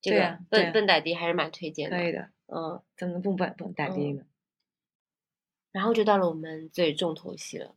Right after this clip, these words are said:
Speaker 2: 最期待的环节。
Speaker 1: 嗯。第二天，我们
Speaker 2: 正泼水节。
Speaker 1: <laughs> 第二天我们，我们，我们睡了个好觉，其实想就是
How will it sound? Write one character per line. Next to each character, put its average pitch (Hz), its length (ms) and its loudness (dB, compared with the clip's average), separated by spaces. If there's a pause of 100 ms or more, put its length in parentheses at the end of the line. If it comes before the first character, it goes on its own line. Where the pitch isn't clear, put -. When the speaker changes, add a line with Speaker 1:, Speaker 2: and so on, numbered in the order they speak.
Speaker 2:
最 - 360 -10
期 156 200 -8
待 156 100 -2
的 151 140 -4
环 180 180 -6
节。 180 140 -4
Speaker 1:
嗯。 190 100 -10 (360)
第 202 120 6
二 202 180 10
天， 156 480 -2
我 - 100 -2
们 175 80 4
Speaker 2:
正 233 320 12 (220)
泼 190 160 4
水 170 180 2
节。 180 140 2
Speaker 1:
<laughs> - 1160 2
第 233 100 8
二 220 100 12
天 208 180 6
我 196 100 6
们， 156 420 0 (400)
我 - 80 -4
们， 190 140 6
我 190 40 6
们 202 120 6
睡 220 120 4
了 277 80 10
个 226 80 10
好 214 200 0
觉， 190 200 4
其 196 160 -2
实 214 60 2
想 170 340 -2 (300)
就 190 100 -6
是 147 680 -4